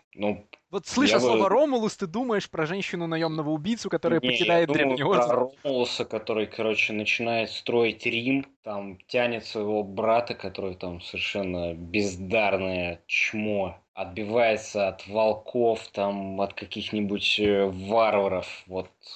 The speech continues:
Speaker 1: вот я такой комикс вижу, когда слышу слово «Ромулус».
Speaker 2: То есть ты купишь первый выпуск?
Speaker 1: Ну не, я не буду покупать первый выпуск, я же посмотрел картинку, которая там, там какая-то женщина с катаной.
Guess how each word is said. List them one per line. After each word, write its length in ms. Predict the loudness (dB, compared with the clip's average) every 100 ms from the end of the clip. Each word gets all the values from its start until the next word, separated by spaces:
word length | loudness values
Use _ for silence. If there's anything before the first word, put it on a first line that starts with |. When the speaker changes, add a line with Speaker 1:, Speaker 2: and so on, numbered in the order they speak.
| -20 _
Speaker 1:
вот 180 | -12 -12
я 180 | -2 0
такой 280 | 0 0 -2
комикс 380 | 0 -4 -4 -6
вижу, 240 | -6 -6 -12 _
когда 240 | -10 -2 -2 -2
слышу 480 | -8 -10 -4 -2 -2
слово 260 | 0 2 4
«Ромулус». 500 | 2 0 -4 -8 -12 _
Speaker 2:
То 60 |
есть 120 | -8 -6
ты 80 |
купишь 300 | -6 -4 -4 0
первый 260 | 2 2
выпуск? 300 | 0 -4 -16 -10
Speaker 1:
Ну 300 | -2 2 2
не, 300 | 2 2 0
я 40 | 0
не 60 |
буду 180 | 2 0
покупать 400 | 0 -8 -4 -6 -6 _
первый 220 | -2 0
выпуск, 280 | 0 -2 0
я 100 | 0
же 100 | 0
посмотрел 560 | -4 -2 0 2 0
картинку, 520 | 0 -6 -4 -4 -6 -10
которая 340 | -12 -6 -6
там, 260 | -4 -4 -4
там 220 | -4 -4
какая-то 300 | -2 -4 0
женщина 460 | 0 2 0 0 -4
с 80 | -6
катаной. 600 | -6 0 0 0 -8